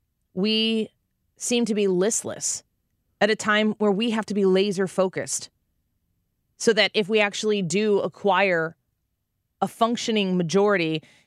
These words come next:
in the House of Representatives, in the Senate, at the executive level with the President of the United States, that we are functional on day one. If Donald Trump becomes a president and we do get majorities in the House and the Senate,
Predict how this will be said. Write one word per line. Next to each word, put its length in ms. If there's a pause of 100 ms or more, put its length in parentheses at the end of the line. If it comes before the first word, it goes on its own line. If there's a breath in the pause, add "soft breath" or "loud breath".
(180 soft breath)
in 140
the 80
House 300
of 100
Representatives, 840
in 160
the 60
Senate, 520 (320 soft breath)
at 240
the 360 (280)
executive 640
level 260
with 120
the 60
President 360
of 40
the 60
United 220
States, 340 (300 loud breath)
that 180
we 460
are 160
functional 760
on 200
day 180
one. 320 (160)
If 200 (200)
Donald 320
Trump 340
becomes 320
a 60
president 500
and 160
we 160
do 240
get 180
majorities 540
in 80
the 60
House 300
and 100
the 40
Senate, 380